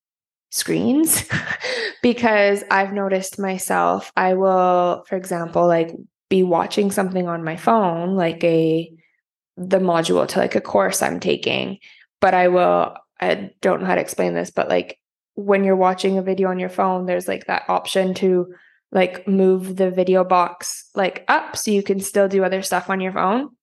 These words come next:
And so I'm notorious at doing that. I will just kind of put the video up away so that it's kind of in the background, and then I continue doing whatever I'm doing on my phone. And so I'm multitasking without even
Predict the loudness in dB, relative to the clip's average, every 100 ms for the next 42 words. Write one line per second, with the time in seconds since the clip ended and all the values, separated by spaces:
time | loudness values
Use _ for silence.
0 | _ _ 0 2 2 0 0 0 0 -2
1 | -2 0 4 2 0 -4 -10 -14 -4 -4
2 | 2 2 4 2 0 0 0 2 2 0
3 | -4 -6 -6 -8 -10 -12 -2 -2 -2 -10
4 | _ _ -2 2 4 4 4 4 2 -2
5 | -2 -2 -2 -10 -20 _ _ 2 4 4
6 | 4 4 2 -4 -8 -6 -2 0 -2 -4
7 | -12 -14 -16 _ _ -8 -2 0 0 0
8 | 2 2 2 2 2 2 2 0 -2 -2
9 | -4 -6 -6 -6 -2 0 2 2 0 -4
10 | 0 2 2 0 -2 -2 -4 -6 -4 -4
11 | -6 -8 -4 0 2 0 -4 -12 _ _
12 | _ -2 0 2 2 2 0 -2 -2 -2
13 | -4 -4 -8 -6 -2 2 4 4 2 0
14 | -2